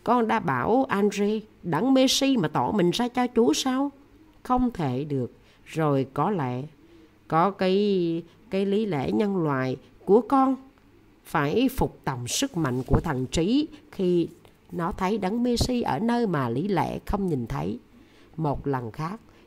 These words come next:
trên mặt biển sóng gió, con đã hỏi, "Thưa thầy, con có thể đến không?"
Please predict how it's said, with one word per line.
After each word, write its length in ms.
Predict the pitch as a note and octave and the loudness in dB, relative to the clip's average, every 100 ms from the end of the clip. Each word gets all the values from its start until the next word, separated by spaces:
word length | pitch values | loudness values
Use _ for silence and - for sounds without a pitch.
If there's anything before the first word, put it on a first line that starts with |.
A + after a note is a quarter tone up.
| - | -2
trên 200 | C4 G#3 | 0 0
mặt 120 | D3 - | -2 -4
biển 220 | C3 C#3+ | -4 -4
sóng 300 | G3 A3 A3 | -6 -6 -6
gió, 240 | G#3 A#3+ - - - - - | -6 -10 -14 -20 -20 -20 -4
con 320 | E3+ E3 D#3 | 2 2 0
đã 180 | C3+ A#2+ | -4 -4
hỏi, 240 | D#3 - D3+ - - - | -6 -8 -12 -16 -20 -2
"Thưa 140 | B3+ | 0
thầy, 360 | B3 G3+ F#3+ G3+ - - | 0 -2 -2 -4 -8 -4
con 220 | - F3 D#3+ | 2 2 0
có 100 | F#3+ | -4
thể 220 | D3+ D3 | -2 0
đến 260 | E3 G#3+ | 0 -2
không?" 200 | A#3+ A3 | 0 0